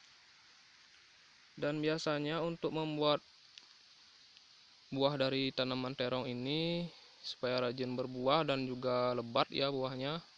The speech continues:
secara rutin daunnya yang rusak atau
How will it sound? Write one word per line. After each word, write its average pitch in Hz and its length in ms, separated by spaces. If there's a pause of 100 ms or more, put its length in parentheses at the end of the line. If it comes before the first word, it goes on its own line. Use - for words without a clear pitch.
(1000)
secara 139 640
rutin 180 560 (400)
daunnya 131 800
yang 143 240
rusak 127 400
atau 131 720